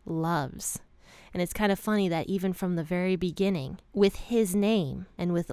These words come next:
Leah's pain and affliction, she finally lets it go.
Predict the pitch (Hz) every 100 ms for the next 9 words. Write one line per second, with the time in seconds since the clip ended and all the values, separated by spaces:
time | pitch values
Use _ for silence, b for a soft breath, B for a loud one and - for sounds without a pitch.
0 | - 185 202 214 196 - - 214 226 190
1 | 175 - 196 - 165 - 175 - 175 190
2 | 220 202 175 196 - - - 277 185 185